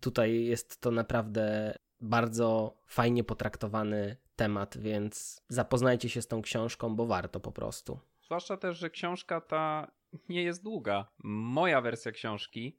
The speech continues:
Speaker 2: a była to wersja z wydawnictwa Iskry z tysiąc dziewięćset siedemdziesiątego czwartego roku, ma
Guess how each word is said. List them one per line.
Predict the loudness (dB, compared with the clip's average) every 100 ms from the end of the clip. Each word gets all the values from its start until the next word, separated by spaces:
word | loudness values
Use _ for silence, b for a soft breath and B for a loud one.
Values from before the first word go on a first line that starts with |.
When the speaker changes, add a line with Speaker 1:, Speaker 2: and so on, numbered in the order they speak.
| -8
Speaker 2:
a | -6 -2
była | 0 0
to | 0 -2 -2 -2
wersja | 0 0 0 0 2 2 0
z | -4 -4 0 0 0 -2
wydawnictwa | -2 -2 -2 -8 -6 -4
Iskry | -2 -4 -6 -2 2 4 2 0
z | -4 -6 -2 -2 -2
tysiąc | -6 -6 -4 -6 -4
dziewięćset | -4 -4 -6 -6
siedemdziesiątego | -6 -6 -4 -4 -2 -4
czwartego | -2 -2 0 0 2
roku, | 4 2 2 0 0
ma | 2 4 6 4 0